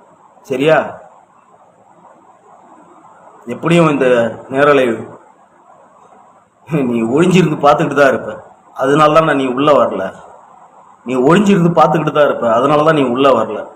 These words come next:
உங்களுக்கெல்லாம் சமத்துவம்னா தெரியாதுடா.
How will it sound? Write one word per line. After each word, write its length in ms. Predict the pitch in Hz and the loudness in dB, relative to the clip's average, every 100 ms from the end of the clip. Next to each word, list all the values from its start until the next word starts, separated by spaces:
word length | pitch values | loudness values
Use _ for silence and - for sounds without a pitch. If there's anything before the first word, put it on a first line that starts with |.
| - - - _ - - | -20 -20 -20 _ -20 -20
உங்களுக்கெல்லாம் 520 | - 123 131 139 175 165 | -10 -6 -4 0 0 0
சமத்துவம்னா 600 | 143 170 165 165 139 139 | -2 -2 -2 -2 -2 -2
தெரியாதுடா. 540 | 131 156 160 - - | -2 0 -2 -4 -12